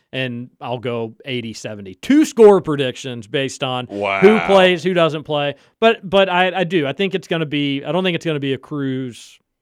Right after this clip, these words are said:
Speaker 1: cruise easy win. But if you're gonna be at the game tonight, be loud. Nine o'clock. I'm not expecting the best atmosphere, but the, the gang really needs you.
Speaker 2: Yeah, they really do. But, uh, I think it is gonna be Point Grady, but unfortunately not seven three tonight. Gonna be an ugly, frustrating game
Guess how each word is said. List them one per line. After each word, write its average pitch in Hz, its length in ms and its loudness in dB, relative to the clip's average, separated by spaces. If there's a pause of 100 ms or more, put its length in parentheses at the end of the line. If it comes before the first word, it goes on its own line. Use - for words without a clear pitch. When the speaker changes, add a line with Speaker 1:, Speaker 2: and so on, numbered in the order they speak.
(120)
Speaker 1:
cruise 147 380 -2
easy 131 300 -6
win. 117 380 -10 (260)
But 196 80 0
if 196 40 0
you're 302 100 -2
gonna 453 100 2
be 381 100 6
at 339 80 0
the 254 60 -8
game 233 200 4
tonight, 143 400 -4
be 220 160 0
loud. 185 460 6 (460)
Nine 185 200 2
o'clock. 175 400 4
I'm 147 100 -4
not 165 140 -2
expecting 160 400 -4
the 147 80 -6
best 147 260 -4
atmosphere, 147 480 -4
but 135 180 -10
the, 135 160 -6 (240)
the 151 80 -4
gang 170 260 2
really 165 300 2
needs 117 280 -8
you. 95 100 -16 (180)
Speaker 2:
Yeah, 98 200 -6 (100)
they 101 140 -4
really 110 300 -2
do. 95 280 -4 (100)
But, 101 180 0
uh, 95 260 -2
I 104 120 -4
think 117 180 -8
it 107 100 -6
is 107 140 -6
gonna 110 160 -8
be 101 220 -6 (260)
Point 139 300 -2
Grady, 113 420 -2 (300)
but 113 160 -2
unfortunately 107 640 -6
not 101 300 -6
seven 101 260 -8
three 101 220 -8
tonight. 90 360 -8
Gonna 117 200 -4
be 110 120 -6
an 101 120 -6
ugly, 123 360 -2
frustrating 120 680 -6
game 98 300 -6